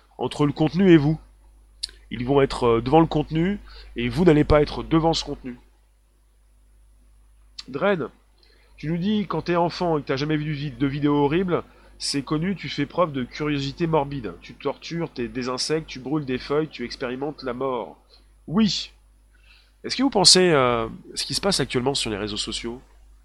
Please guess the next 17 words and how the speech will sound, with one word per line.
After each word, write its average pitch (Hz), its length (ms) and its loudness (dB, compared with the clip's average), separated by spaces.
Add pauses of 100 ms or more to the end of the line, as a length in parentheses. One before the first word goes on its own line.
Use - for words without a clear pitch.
(1300)
Antoine 160 300 -6
modéré 160 380 0
est 165 100 -2
fait 175 260 -6
pour 143 200 -8
masquer, 160 600 -2
mais 156 140 -6
il 143 160 -6
faut 143 180 -8
aussi 151 300 -6
s'attaquer 156 520 -6
à 160 40 -6
ceux 143 160 -6
qui 143 200 -12
filment 175 300 -8
et 139 60 -4
diffusent. 123 640 -10